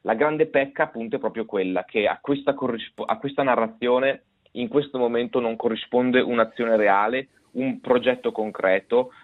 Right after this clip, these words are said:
eh, un fare, diciamo, che esca un po' dagli slogan, da queste pagine patinate, da queste slide meravigliose,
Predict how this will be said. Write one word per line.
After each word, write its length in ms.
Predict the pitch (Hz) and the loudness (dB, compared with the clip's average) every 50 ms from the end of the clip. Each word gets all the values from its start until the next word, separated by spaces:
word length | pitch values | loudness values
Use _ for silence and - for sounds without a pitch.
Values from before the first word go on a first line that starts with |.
| - - | -12 -4
eh, 840 | - 110 113 110 107 104 101 98 98 95 95 90 87 87 85 85 - | 0 2 4 4 4 4 4 2 2 2 2 2 0 0 -2 -2 -4
un 220 | - 147 147 151 143 139 - | -4 -4 -4 -4 -4 -4 -2
fare, 540 | - 135 120 113 107 107 107 120 131 135 - _ _ | 0 0 0 0 0 -2 -2 -2 -4 -4 -6 _ _
diciamo, 640 | _ - 107 - - 92 80 87 92 98 110 113 - - - _ | _ -18 -12 -8 -6 -6 -6 -6 -10 -14 -14 -16 -18 -20 -16 _
che 160 | - 127 135 | 0 2 2
esca 220 | 143 139 139 - | 2 2 0 -2
un 100 | 113 113 | -2 0
po' 140 | 110 120 113 | 2 0 0
dagli 260 | 107 104 104 101 104 101 | 2 0 -2 -4 -6 -4
slogan, 580 | 95 110 104 101 95 101 104 98 95 98 101 | -2 0 2 2 2 2 0 0 -2 -2 -4
da 120 | 98 101 - | -8 -10 -10
queste 440 | - 101 - - _ - 95 95 90 | -10 -16 -18 -12 _ -4 -4 -4 -4
pagine 520 | 92 - 101 92 95 98 98 104 101 101 | -4 -2 -2 -2 -2 -2 -4 -8 -10 -10
patinate, 640 | 98 - 95 - - 104 98 95 92 92 92 92 - | -8 -8 -10 -8 -8 -10 -6 -4 -2 -4 -4 -4 -6
da 120 | 90 90 | -10 -10
queste 300 | - - 92 - - 90 | -10 -10 -12 -12 -12 -12
slide 600 | 90 - 92 95 92 90 87 90 92 92 87 90 | -10 -6 -2 0 2 4 4 2 2 -2 -4 -8
meravigliose, 960 | 90 95 92 92 92 95 107 110 113 113 107 95 92 92 101 104 113 120 - | -4 -2 0 0 0 0 -2 -6 -4 -2 0 2 2 2 2 2 0 0 -2